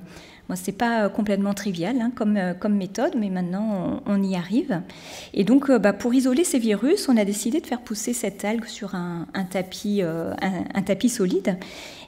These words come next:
Et, euh, et puis, on a, en étalant un, un petit échantillon d'eau de mer dessus, on, si, si un virus est présent,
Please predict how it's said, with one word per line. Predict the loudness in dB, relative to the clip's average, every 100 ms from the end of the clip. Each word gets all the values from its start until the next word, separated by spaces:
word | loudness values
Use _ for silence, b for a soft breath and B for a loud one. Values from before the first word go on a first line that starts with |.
| -2
Et, | 2 6 6 4 2
euh, | 4 4 4 4 2 2 0 0
et | -2
puis, | -2 -4 2 6
on | 6
a, | 4 2 0
en | 4 4
étalant | 6 4 6 8 8
un, | 8 6 4 2 2
un | 0
petit | 0 0
échantillon | 2 2 0 2 2
d'eau | 4
de | 2
mer | 2 4 2
dessus, | 0 -4 -2 -2 -2 B B B B
on, | 0 2 2 0 0 0 -2 -4 -4 -6 -8 -12 -10
si, | -4 0 0
si | 2 2
un |
virus | 2 2 0 0
est | -2
présent, | -2 -2 2 2